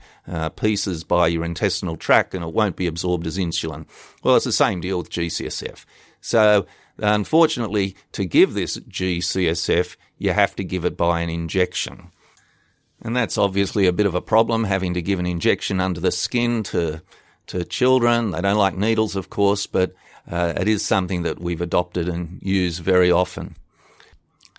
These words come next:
Now, originally, when G C S F was first developed as a drug to give to people, it was what we call a short-acting drug, meaning,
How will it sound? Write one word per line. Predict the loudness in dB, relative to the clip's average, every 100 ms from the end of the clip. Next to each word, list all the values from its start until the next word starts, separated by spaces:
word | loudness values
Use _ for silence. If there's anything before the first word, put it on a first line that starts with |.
| _
Now, | -2 0
originally, | 0 2 0 2 2 2 0 -4 -6
when | -6 0 0 0 -2
G | 0 0
C | 0 2 2
S | 2 4
F | 4 2 -2
was | -6
first | -4 2 2 2 -2
developed | -4 2 4 4 0
as | -4 -2
a |
drug | -2 2 2 2
to | -6
give | -2 0 0
to | -2
people, | -6 -6 -8 -6 -6 -6 -12 _ _ -20 -10
it | -4 -2 0
was | 0 2
what | 0 0
we | -4
call | 0 2 4
a | 2
short-acting | 0 2 4 4 2 -2 -2 _ -6 -4 -2
drug, | 2 2 2 -6 -20 _ -8
meaning, | -4 -2 -2 -2